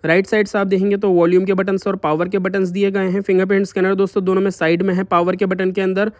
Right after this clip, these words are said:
ऊपर से देखेंगे तो Samsung में ऊपर की तरफ नॉइज़ कैंसिलेशन माइक भी दिया गया है। इसके अलावा दोस्तों इन दोनों फ़ोन्स के अंदर आपको जो रैम और स्टोरेज मिलती है उसके बारे में बात करें तो दोनों फ़ोन्स में आपको दी गई है चार जी बी रैम, एक सौ अट्ठाईस जी बी स्टोरेज।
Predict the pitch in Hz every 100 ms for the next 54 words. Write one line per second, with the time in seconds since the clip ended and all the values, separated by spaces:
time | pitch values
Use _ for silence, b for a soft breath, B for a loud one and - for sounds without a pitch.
0 | b b - 180 208 214 202 185 202 208
1 | 208 170 175 196 208 196 196 185 202 208
2 | 175 185 - 185 180 185 240 196 156 156
3 | 156 151 143 143 135 131 123 b b b
4 | 175 - 233 240 233 254 247 214 220 220
5 | 214 233 214 208 196 208 208 190 196 202
6 | - 185 190 196 190 202 - 190 185 190
7 | 185 185 196 190 220 b b b - 208
8 | 226 226 233 214 233 214 220 196 202 202
9 | 196 214 202 180 190 190 196 202 202 202
10 | 240 196 170 165 165 156 147 - 143 135
11 | 135